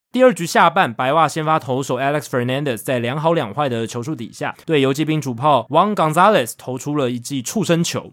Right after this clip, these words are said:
三局上半，当 Robin Ventura 第二次上场打击的时候，Nolan Ryan 投出了第一球，一颗四缝线的快速球，不偏不倚的打在了血气方刚当年很年轻的 Robin Ventura 的右臂上面。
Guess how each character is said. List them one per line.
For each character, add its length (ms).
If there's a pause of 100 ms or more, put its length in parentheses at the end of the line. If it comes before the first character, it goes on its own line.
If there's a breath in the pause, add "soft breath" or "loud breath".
三 180
局 140
上 240
半， 200
当 220
Robin 240
Ventura 420
第 220
二 160
次 220
上 180
场 180
打 200
击 100
的 100
时 180
候， 220
Nolan 240
Ryan 220
投 180
出 120
了 80
第 240
一 80
球， 200
一 60
颗 140
四 260
缝 180
线 200
的 80
快 180
速 160
球， 260
不 120
偏 340
不 200
倚 140
的 200
打 260
在 220
了 100
血 220
气 180
方 180
刚 220
当 140
年 120
很 160
年 200
轻 180
的 340
Robin 360
Ventura 480
的 120
右 300
臂 240
上 260
面。 180